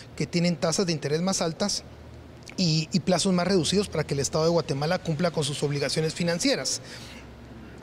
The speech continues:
Ahí pareciera todo bien, pero si nosotros tenemos todavía una disponibilidad grande en caja y bancos,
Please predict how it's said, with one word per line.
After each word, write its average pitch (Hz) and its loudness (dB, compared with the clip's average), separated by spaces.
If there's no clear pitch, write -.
Ahí 202 2
pareciera 190 4
todo 190 4
bien, 254 6
pero 160 4
si - 2
nosotros 185 2
tenemos 180 4
todavía 220 4
una 226 6
disponibilidad 180 2
grande 196 2
en 160 2
caja 196 0
y 254 4
bancos, 214 2